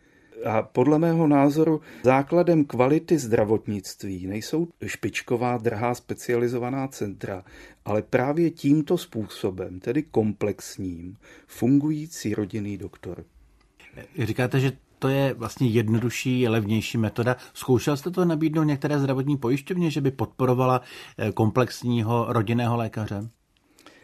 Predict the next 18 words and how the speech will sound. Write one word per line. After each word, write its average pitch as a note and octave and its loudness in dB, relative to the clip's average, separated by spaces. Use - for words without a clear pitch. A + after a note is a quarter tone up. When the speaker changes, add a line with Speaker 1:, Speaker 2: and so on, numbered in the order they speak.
Speaker 1:
Já A#2+ 6
jsem F#3 0
pracoval F3 2
léta D#3 2
na D3 4
klinice, D#3+ 2
s - -14
kolegou D3 2
Šavlíkem C#3+ 0
jsme C#3+ 0
tento C3+ 2
model C3 6
nabízeli B2+ 2
naší A#2+ 0
nemocnici, C3 2
eh, - -10
zdravotnickým C3 0
pojišťovnám, A2+ 0